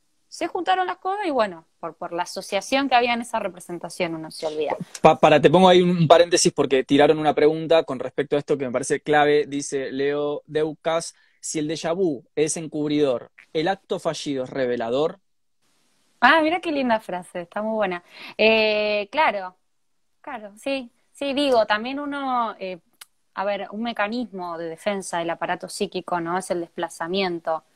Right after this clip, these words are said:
Speaker 1: Eh, uno pone algo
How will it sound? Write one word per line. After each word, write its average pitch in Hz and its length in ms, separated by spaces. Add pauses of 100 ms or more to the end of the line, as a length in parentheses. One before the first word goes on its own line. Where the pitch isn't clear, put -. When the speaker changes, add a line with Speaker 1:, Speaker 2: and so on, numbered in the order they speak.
(580)
Speaker 1:
Eh, 160 500
uno 190 360
pone 208 320
algo 190 540